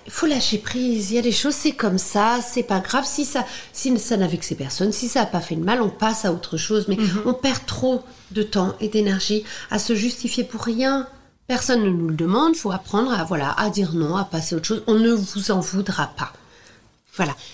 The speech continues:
Speaker 1: ça, vous n'êtes pas en train de faire du mal aux gens
Speaker 2: <laughs>
Speaker 1: parce que vous refusez quelque chose. Voilà, il faut s-, faut apprendre
Speaker 2: Mhm.
Speaker 1: à dire non.
Speaker 2: Apprendre à
Speaker 1: C'est
Speaker 2: dire
Speaker 1: très
Speaker 2: non. Donc c'est très important, lâcher
Speaker 1: Oui.
Speaker 2: prise.
Speaker 1: Oui, parce que, bah, comme on, on le disait tout à l'heure, c'est pas si important.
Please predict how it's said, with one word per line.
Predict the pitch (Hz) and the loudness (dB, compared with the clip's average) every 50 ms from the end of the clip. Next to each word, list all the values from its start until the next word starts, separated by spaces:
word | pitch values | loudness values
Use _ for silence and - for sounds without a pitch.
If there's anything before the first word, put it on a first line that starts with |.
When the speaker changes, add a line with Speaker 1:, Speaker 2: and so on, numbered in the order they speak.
| - - | -12 -10
Speaker 1:
ça, | - - - 208 202 196 - - - - - | -6 -2 0 0 0 0 -6 -14 -16 -10 -2
vous | 202 220 | 0 4
n'êtes | 214 247 247 247 - | 4 4 2 2 0
pas | - 214 | 0 2
en | 208 214 | 2 2
train | 208 - 196 190 | 2 2 0 0
de | 185 | 2
faire | - 202 190 | 4 4 6
du | 175 180 | 6 6
mal | 170 180 233 247 240 240 | 6 6 6 6 6 6
aux | 226 208 | 4 4
gens | 180 151 170 175 165 165 180 180 180 185 | 4 2 2 4 4 4 2 2 2 2
Speaker 2:
<laughs> | 190 185 170 - | 2 2 2 2
Speaker 1:
parce | 208 202 202 - - - | 2 2 2 0 -4 -2
que | - 202 180 185 196 | 2 4 4 6 6
vous | 214 190 185 180 | 4 2 2 2
refusez | 170 175 165 - 208 185 175 165 190 202 214 | 0 0 0 0 0 0 2 4 4 2 4
quelque | - 190 170 - - 190 | 2 0 -2 -2 -2 -2
chose. | 180 - - - - 156 196 220 190 180 160 160 - - | -2 -2 -4 -2 0 0 2 2 0 -2 -4 -8 -8 -10
Voilà, | 202 180 233 254 254 254 | -4 0 0 0 0 0
il | - | -4
faut | - 349 | -4 -6
s-, | 320 - - - - - - | -6 -6 -8 -10 -12 -14 -8
faut | - - | 0 2
apprendre | - 262 254 208 392 | 4 4 6 6 4
Speaker 2:
Mhm. | 370 | 4
Speaker 1:
à | |
dire | - 330 320 285 | 4 4 4 4
non. | 294 311 302 - - - | 4 4 2 2 -2 -4
Speaker 2:
Apprendre | 208 196 - - 240 226 | -6 -4 -2 0 2 2
à | - 349 | 2 2
Speaker 1:
C'est | - 202 | 2 0
Speaker 2:
dire | 190 185 | 0 0
Speaker 1:
très | 180 180 | -2 -4
Speaker 2:
non. | 190 - - - - | -8 -12 -14 -14 -10
Donc | 220 220 196 | -8 -6 -2
c'est | - 233 | -2 -2
très | 226 - - 233 | -2 0 -2 -2
important, | 233 - - - - - 190 | -2 -2 -4 -6 -8 -6 -4
lâcher | 190 202 202 285 | -2 0 2 4
Speaker 1:
Oui. | 302 311 320 | 4 4 4
Speaker 2:
prise. | 320 226 214 196 - - - - - - - - | 2 0 -2 -2 -6 -10 -18 -20 -20 -20 -12 -2
Speaker 1:
Oui, | - 311 330 339 339 339 330 311 - - - - - - - - - | 0 2 4 4 4 2 2 0 -2 -6 -20 -20 -20 -20 -20 -12 -4
parce | 277 277 269 - - | -4 -2 -2 -2 -4
que, | - - 285 277 269 247 262 - - - - _ _ _ - | -2 0 2 2 2 2 0 -2 -12 -20 -20 _ _ _ -2
bah, | 240 240 240 | -2 0 0
comme | 240 - - 285 285 | -2 -2 -2 -2 0
on, | 277 262 - - 240 247 - - | 0 0 0 0 0 0 0 2
on | 240 | 2
le | 247 240 | 2 2
disait | - 240 247 269 254 | 2 2 0 0 -2
tout | - - - - - | -2 -6 -6 -2 0
à | 285 277 285 | 0 0 2
l'heure, | 285 302 302 302 294 294 | 2 2 2 2 0 -2
c'est | - - - - 226 | -4 -8 -6 -6 -6
pas | - - - 269 294 | -6 -4 -2 -2 -2
si | 277 - - - 240 | -2 -2 0 0 0
important. | 220 - - 214 - - - - 233 226 | -2 0 -4 -6 -6 -6 -6 -6 -6 -6